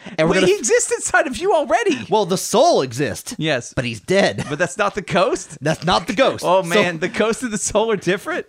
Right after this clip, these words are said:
Speaker 1: Totally different here.
Speaker 2: Okay.
Speaker 1: So we gotta, like, just because he's a soul, I have, he copied that to me. That he still died.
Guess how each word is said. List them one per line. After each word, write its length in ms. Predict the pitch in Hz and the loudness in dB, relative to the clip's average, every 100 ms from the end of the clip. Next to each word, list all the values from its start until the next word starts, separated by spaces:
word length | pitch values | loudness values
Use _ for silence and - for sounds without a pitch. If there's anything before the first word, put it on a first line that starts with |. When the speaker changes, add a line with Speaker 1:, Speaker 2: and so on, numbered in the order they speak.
| - | -2
Speaker 1:
Totally 380 | 196 233 285 | 2 2 2
different 360 | 220 233 - 127 | 2 0 0 -4
here. 200 | 135 180 | -4 -4
Speaker 2:
Okay. 340 | 196 151 107 120 - | -2 -2 -4 -10 -6
Speaker 1:
So 260 | - 190 | 2 2
we 140 | 156 165 | 2 2
gotta, 200 | 190 185 | 2 4
like, 260 | 175 165 - _ | 2 0 -10 _
just 240 | - 214 214 | -2 -2 -2
because 300 | 226 240 208 | -2 0 2
he's 160 | 214 | 0
a 60 | 202 | -2
soul, 440 | - 190 185 180 - | 0 2 4 0 -4
I 140 | - 165 | -2 2
have, 240 | 175 180 | 2 2
he 240 | 160 170 160 | -2 -4 -2
copied 480 | - 226 220 180 | 0 0 0 -2
that 180 | 160 156 | 0 -2
to 100 | - | -2
me. 340 | 147 143 135 123 - - _ - | -4 -4 -4 -8 -14 -20 _ -4
That 260 | 170 165 | -2 -2
he 160 | 160 170 | -2 -4
still 340 | - 185 277 | -4 -4 -2
died. 580 | 170 180 202 104 80 - | 0 2 2 0 -6 -16